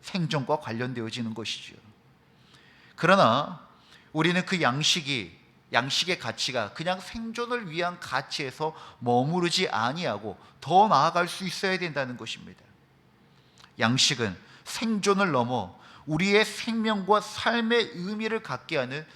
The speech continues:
재료가 되어지는 것입니다. 우리가 건강을 지키고 잘 먹고 잘 입는 이유가 무엇입니까?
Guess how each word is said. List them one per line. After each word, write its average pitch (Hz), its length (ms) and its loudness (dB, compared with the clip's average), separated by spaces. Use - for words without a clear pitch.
재료가 151 460 0
되어지는 143 400 -8
것입니다. - 380 -18
우리가 185 400 2
건강을 180 500 -2
지키고 117 580 -6
잘 147 260 -2
먹고 170 580 0
잘 196 440 0
입는 156 340 -6
이유가 160 320 -2
무엇입니까? 123 720 -8